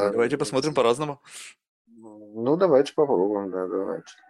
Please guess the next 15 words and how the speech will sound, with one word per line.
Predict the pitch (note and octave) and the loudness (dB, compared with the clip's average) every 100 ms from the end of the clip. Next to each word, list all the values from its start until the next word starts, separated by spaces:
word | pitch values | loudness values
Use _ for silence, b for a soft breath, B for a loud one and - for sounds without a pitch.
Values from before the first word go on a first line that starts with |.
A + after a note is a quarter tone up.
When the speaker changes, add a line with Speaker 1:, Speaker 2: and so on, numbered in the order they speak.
| _ _ - | _ _ 0
Speaker 2:
Мы | C3+ | 4
уже, | B2+ | 4
кстати, | - C3 G#2+ | 4 0 2
на | B2+ | 2
«ты» | D3 | 2
переходили. | D3 F#2+ - - - - | 0 -2 -2 -6 -4 0
Ну | C3+ D#3+ | 2 4
Speaker 1:
Да-да-да. | |
Speaker 2:
ладно. | A#2+ - - _ _ _ _ _ _ | 2 0 -10 _ _ _ _ _ _
Э, | G#2+ G2+ G2 - - G2+ G#2+ G#2+ | -20 -20 -20 -18 -14 -12 -6 -4
здесь | A2+ E3 D3+ | 4 6 8
же, | D#3 C#3 | 6 6
э, | |
во-первых, | A2 B2 B2 A#2+ A#2 C3 D#3 C#3 B2+ A2+ A#2+ | 4 4 6 4 4 4 4 4 4 2 2
э, | A#2 G#2 | 2 2